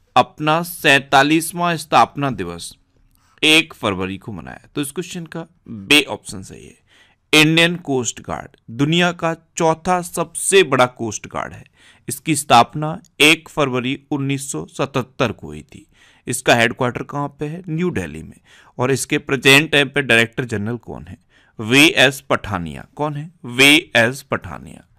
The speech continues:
अच्छा, आज की इस वीडियो का हम टारगेट रखते हैं चालीस या लाइक का। तो अगर ये वीडियो आपको अच्छा लगता है, हेल्पफुल लगता है, तब आप इस वीडियो को लाइक और शेयर जरूर किया करो। और मैं आपको भी बोलता हूँ,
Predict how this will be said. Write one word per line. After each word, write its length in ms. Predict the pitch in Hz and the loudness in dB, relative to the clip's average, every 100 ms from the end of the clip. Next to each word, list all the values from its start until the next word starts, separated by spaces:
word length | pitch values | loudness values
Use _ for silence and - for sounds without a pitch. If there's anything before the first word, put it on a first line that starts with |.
| _ _ _ - | _ _ _ -14
अच्छा, 240 | 120 143 - | -6 -6 0
आज 260 | 117 120 135 | 4 4 2
की 100 | 165 | -12
इस 100 | - | -12
वीडियो 160 | 160 160 | -12 -8
का 140 | 170 | -6
हम 120 | 160 | -4
टारगेट 440 | 151 110 110 151 165 | 2 2 2 -4 -4
रखते 280 | 160 - | -8 -10
हैं 200 | 165 180 - | -10 -10 2
चालीस 400 | 135 123 123 123 | 4 4 0 -2
या 80 | 87 | -4
लाइक 300 | 73 60 _ | -6 -10 _
का। 120 | - _ _ _ _ | -20 _ _ _ _
तो 60 | 131 | -2
अगर 240 | 123 127 | 2 2
ये 80 | 127 | 2
वीडियो 420 | 117 135 135 160 | 4 4 6 6
आपको 260 | 160 147 131 | 4 2 -4
अच्छा 240 | - 175 | -4 -8
लगता 300 | 170 165 170 | -8 -8 -8
है, 240 | 170 175 151 | -6 -6 -4
हेल्पफुल 340 | 120 - 156 | -6 -4 -2
लगता 280 | 98 - 87 | -2 -6 -16
है, 160 | 78 - _ _ _ _ - | -16 -20 _ _ _ _ 2
तब 180 | 143 151 | 4 6
आप 140 | 151 | 2
इस 120 | 151 | -2
वीडियो 180 | 147 135 | -4 -6
को 180 | 135 151 | -2 0
लाइक 440 | 143 120 131 143 | 6 6 6 4
और 120 | 160 156 | -4 -2
शेयर 240 | 160 147 | -2 -2
जरूर 260 | 110 85 - | -2 -6 -14
किया 120 | - _ | -20 _
करो। 180 | - 294 _ _ _ _ - | -20 _ _ _ _ _ 4
और 160 | 123 | 4
मैं 160 | 143 165 _ | 4 -6 _
आपको 340 | 113 117 _ 131 | 2 2 _ -2
भी 60 | |
बोलता 400 | 95 73 69 - | -2 -10 -14 -16
हूँ, 80 | - | -20